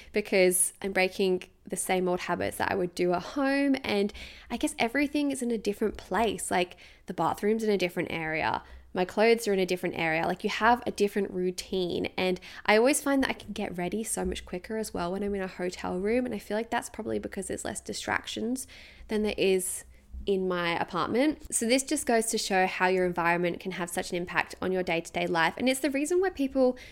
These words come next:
crave a fresh start. I love moving house, like, moving apartments for this reason. <laughs> I always feel like whenever I move,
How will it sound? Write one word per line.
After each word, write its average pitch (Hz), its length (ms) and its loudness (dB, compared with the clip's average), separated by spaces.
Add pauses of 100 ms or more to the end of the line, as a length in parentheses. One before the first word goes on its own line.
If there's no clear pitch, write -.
(140)
crave 196 480 2
a 202 40 -4
fresh - 420 -2
start. - 440 2 (720)
I 220 260 8
love 190 520 4
moving 175 300 -2
house, 151 340 -4
like, 180 160 -6
moving 180 320 0
apartments 175 600 -4
for 190 100 -8
this 180 240 -4
reason. 185 440 2
<laughs> 190 40 2
I 208 60 6
always 190 240 4
feel 214 100 0
like 196 140 0
whenever 180 280 0
I 175 100 0
move, 170 380 0